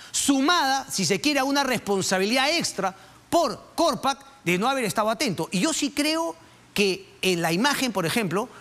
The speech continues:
respecto de que esa controladora que está viendo con él los binoculares y dice,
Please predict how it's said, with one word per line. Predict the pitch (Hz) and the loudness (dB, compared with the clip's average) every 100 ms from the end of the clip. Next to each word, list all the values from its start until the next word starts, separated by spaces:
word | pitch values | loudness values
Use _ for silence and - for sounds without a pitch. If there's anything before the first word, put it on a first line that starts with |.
| - - | -20 -4
respecto | 175 156 - 170 - 170 | -2 0 0 0 0 0
de | 170 170 | 0 0
que | 180 196 202 - - - | 0 0 -2 -8 -20 -4
esa | 220 262 | 0 0
controladora | 226 185 160 151 151 208 226 | 0 -2 0 0 0 0 -2
que | 180 | -2
está | 135 196 | -2 0
viendo | 202 226 226 | 2 0 0
con | 180 175 | 0 0
él | 202 196 170 | 0 0 0
los | 139 | 0
binoculares | 143 131 - 139 180 190 147 | 0 -2 0 0 2 0 0
y | |
dice, | 185 202 | 0 -2